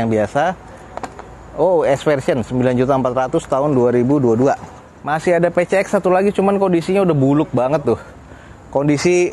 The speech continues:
buluk apa adanya. Platnya B N nih. Harganya kita cek dulu, dua ribu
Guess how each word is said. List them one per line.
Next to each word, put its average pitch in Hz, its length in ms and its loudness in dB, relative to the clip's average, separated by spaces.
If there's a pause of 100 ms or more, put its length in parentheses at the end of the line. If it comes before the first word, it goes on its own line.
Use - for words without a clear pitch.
buluk 147 320 2
apa 139 320 0
adanya. 139 480 0 (540)
Platnya 175 400 0
B 202 320 2 (240)
N 156 320 0 (160)
nih. 104 240 -2 (560)
Harganya 147 560 0
kita 147 240 0
cek 151 160 -4
dulu, 156 400 2
dua 143 320 4
ribu 156 400 2